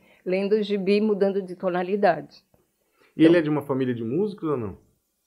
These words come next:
Speaker 1: Nem
Speaker 2: Ninguém
Speaker 1: um pouco.
Speaker 2: também.
Speaker 1: O pai dele é seresteiro.
Speaker 2: Ele era
Speaker 1: Toca
Speaker 2: de São
Speaker 1: violão.
Speaker 2: Paulo?
Speaker 1: Sim.
Speaker 2: Ah,
Speaker 1: Quer
Speaker 2: então
Speaker 1: dizer,
Speaker 2: beleza.
Speaker 1: e-, ele nasceu em, no interior do, de São Paulo, de onde os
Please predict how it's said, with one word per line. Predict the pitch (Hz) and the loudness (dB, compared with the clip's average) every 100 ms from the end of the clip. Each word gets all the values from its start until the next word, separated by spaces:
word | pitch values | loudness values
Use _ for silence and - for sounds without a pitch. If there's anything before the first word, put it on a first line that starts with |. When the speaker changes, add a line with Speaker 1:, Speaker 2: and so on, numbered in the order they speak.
| _ _ _ - | _ _ _ -6
Speaker 1:
Nem | - 160 | 0 2
Speaker 2:
Ninguém | 214 | 2
Speaker 1:
um | |
pouco. | 277 196 | -2 -4
Speaker 2:
também. | 190 | -4
Speaker 1:
O | - | 4
pai | 202 220 | 6 8
dele | 190 214 254 277 - | 8 6 6 -2 0
é | 175 170 170 165 151 - | 4 4 4 2 0 -2
seresteiro. | - 160 165 - 160 127 - _ _ - | 0 2 2 2 -2 -2 -10 _ _ -6
Speaker 2:
Ele | 123 123 | -2 2
era | 135 | 2
Speaker 1:
Toca | 156 151 | 4 4
Speaker 2:
de | |
São | 151 | 4
Speaker 1:
violão. | 160 147 | 4 2
Speaker 2:
Paulo? | 110 107 101 - _ _ _ | 0 -4 -8 -18 _ _ _
Speaker 1:
Sim. | - 392 330 262 _ _ - | -2 0 0 -2 _ _ -20
Speaker 2:
Ah, | - 196 | -14 -4
Speaker 1:
Quer | 185 | -2
Speaker 2:
então | |
Speaker 1:
dizer, | 131 147 - | 0 -2 -6
Speaker 2:
beleza. | 151 | 0
Speaker 1:
e-, | 165 175 - | 2 2 2
ele | 185 208 240 | 6 8 8
nasceu | 233 226 214 190 190 | 6 2 -2 -4 -4
em, | 196 190 185 180 | -6 -8 -8 -6
no | 175 175 | 0 0
interior | 175 180 175 165 | 2 2 4 4
do, | 156 160 - | 2 -6 -8
de | 170 151 160 156 151 | -10 -4 0 0 -2
São | 165 151 | -4 -6
Paulo, | 147 151 165 226 311 _ _ _ _ _ _ _ _ | -4 -6 -6 -8 -10 _ _ _ _ _ _ _ _
de | 156 156 | -12 -8
onde | 151 160 160 156 165 | -4 -2 -4 -2 -4
os | 165 170 143 - | -4 -6 -12 -12